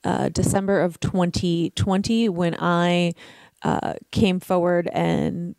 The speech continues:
called them out on the three generations of abuse that had been occurring in my family, um, leading to the, uh, a-, abuse that occurred in my own life.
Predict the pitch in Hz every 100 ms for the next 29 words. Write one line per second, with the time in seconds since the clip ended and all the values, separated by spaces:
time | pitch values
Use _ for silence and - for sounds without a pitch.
0 | - - 175 160 175 170 170 170 165 -
1 | - - - - 180 170 165 165 165 165
2 | - 190 190 180 170 165 175 170 160 170
3 | 165 160 - 175 160 160 - - - 196
4 | 190 185 - 175 175 165 165 165 165 160
5 | - - - - - 170 165 143 - -
6 | 170 _ _ _ _ _ _ _ _ -
7 | 214 196 208 190 190 - - 190 175 165
8 | 160 170 165 165 58 53 - - - -
9 | - - - - - 151 - 185 175 175
10 | 180 170 170 - 170 175 165 - - 202
11 | 202 180 180